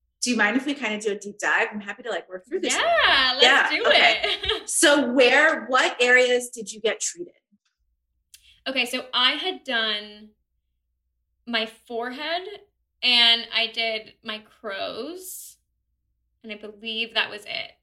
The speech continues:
Speaker 2: And then
Speaker 1: Okay.
Speaker 2: one time I went back in and I did,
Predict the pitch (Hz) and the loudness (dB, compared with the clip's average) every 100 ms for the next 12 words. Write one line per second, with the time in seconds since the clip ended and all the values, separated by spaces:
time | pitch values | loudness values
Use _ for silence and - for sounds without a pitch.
0 | _ _ _ _ 240 254 240 214 247 262 | _ _ _ _ -4 -2 -2 0 0 0
1 | 285 277 285 285 277 - 233 233 220 214 | -2 0 0 -4 -8 0 2 2 0 -4
2 | 196 196 247 233 214 208 - 214 190 196 | -6 -12 -2 2 4 2 -4 -4 -4 -4
3 | 202 196 190 196 208 | -4 -2 0 -2 -6